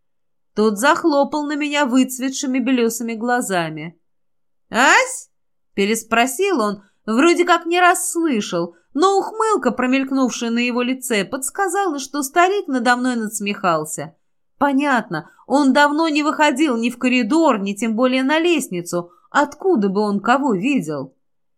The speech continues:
«Я так понимаю, даже не слышали ничего», вздохнула, поняв его намек. «А ты, я гляжу,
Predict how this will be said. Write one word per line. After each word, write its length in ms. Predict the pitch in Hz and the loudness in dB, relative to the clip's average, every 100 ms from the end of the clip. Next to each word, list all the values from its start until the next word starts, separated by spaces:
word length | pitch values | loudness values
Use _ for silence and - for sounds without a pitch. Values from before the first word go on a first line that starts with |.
| _ _ _ _ | _ _ _ _
«Я 220 | 262 311 | 2 2
так 280 | 302 294 294 | 2 -2 -2
понимаю, 680 | 320 285 294 320 320 320 233 | -4 -2 2 4 4 0 0
даже 400 | 294 294 285 302 | 2 2 2 -4
не 180 | 277 285 | -2 -4
слышали 540 | - 349 349 262 208 | 2 2 2 0 0
ничего», 720 | 202 208 196 214 190 190 190 _ _ _ _ _ | 0 -4 -2 -2 -2 -4 -6 _ _ _ _ _
вздохнула, 760 | 190 170 202 190 226 285 330 302 | -10 -2 0 0 0 0 0 -2
поняв 440 | 208 180 180 185 | -2 -2 -2 -4
его 240 | 190 180 180 | -6 -6 -4
намек. 560 | 180 180 165 165 _ _ _ _ _ _ _ _ _ | -4 -4 -6 -10 _ _ _ _ _ _ _ _ _
«А 280 | 247 349 370 | 4 4 2
ты, 60 | 381 | 2
я 400 | 359 359 349 349 | 2 4 4 4
гляжу, 420 | 349 339 262 | 2 2 4